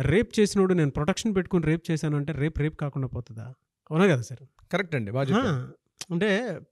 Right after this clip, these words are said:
Speaker 1: పిల్లలకు సంబంధించినటువంటి వాటిల్లో మనం జాగ్రత్త పడాలి, మన అవసరం, మన బాధ్యత,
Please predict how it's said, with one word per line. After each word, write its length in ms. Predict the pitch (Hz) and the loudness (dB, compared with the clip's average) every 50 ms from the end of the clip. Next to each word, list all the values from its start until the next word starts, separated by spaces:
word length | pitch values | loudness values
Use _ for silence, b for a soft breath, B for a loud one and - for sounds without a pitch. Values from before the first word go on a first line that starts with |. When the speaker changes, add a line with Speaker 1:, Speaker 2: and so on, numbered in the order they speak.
| _ - | _ -2
Speaker 1:
పిల్లలకు 340 | 147 147 170 208 220 208 - | 0 0 0 0 0 -2 -4
సంబంధించినటువంటి 720 | - 185 196 196 202 196 - - - 190 190 190 185 190 | -6 -8 -8 -8 -10 -10 -12 -14 -16 -18 -16 -16 -14 -14
వాటిల్లో 420 | 185 185 180 185 196 220 277 320 - _ _ _ _ _ _ _ _ - | -14 -14 -14 -14 -14 -14 -16 -16 -20 _ _ _ _ _ _ _ _ -12
మనం 180 | 127 135 135 135 | -8 -6 -4 -4
జాగ్రత్త 420 | 123 131 135 143 156 180 180 - | -2 -4 -4 -4 -4 -6 -6 -6
పడాలి, 400 | - - 147 143 143 143 175 240 - _ - | -6 -4 -2 -2 -2 -2 -4 -6 -10 _ -8
మన 140 | 127 120 | -6 -4
అవసరం, 360 | 117 120 120 - - 196 214 220 | -4 -4 -4 -6 -8 -10 -8 -8
మన 120 | 202 160 | -8 -8
బాధ్యత, 440 | 131 117 113 110 - 123 - - | -8 -8 -10 -8 -10 -12 -12 -12